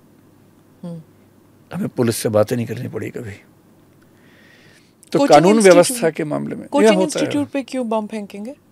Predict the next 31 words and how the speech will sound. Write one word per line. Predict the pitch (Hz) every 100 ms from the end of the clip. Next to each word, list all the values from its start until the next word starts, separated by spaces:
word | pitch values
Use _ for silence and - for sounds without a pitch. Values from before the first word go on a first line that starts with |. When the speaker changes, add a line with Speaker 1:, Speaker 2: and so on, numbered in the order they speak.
| _ _ _ _ _ -
Speaker 1:
कॉम्पिटिश-, | 220 220 208 202 -
कॉम्पिटिशन। | - 202 196 190 196
Speaker 2:
फीस | 143
कम | 175
करने | 160 151 139
के | 131 123
लिए | 120 117 110 - _ _ _ _
Speaker 1:
हम्म। | 170 156 -
Speaker 2:
या | 127 120
जो | 120 113
छात्र | - 120 117 127
नेता | 113 110 117
हैं, | 107 107
उनकी | - - 110 - 113 - _ _ _ _ _ _ _
पावर | 104 104 107 101 -
बनी | 107 101 101
रहे, | 95 90 98 - _ _ _ _ _
वो | -
जिसको | 104 107 - 120
बोलें | 107 104
फ्री | 98 110
में | 101
पढ़ाएं, | 107 92 95 101 98 _ _ _ _ _ _ _ _ _ _
तो | 120
जो | 101 107
ना | 104 113
माने | 107 104
उसे | 101 -
बम | 104 110
फेंक | 104 101
देंगे। | 101 101 165 143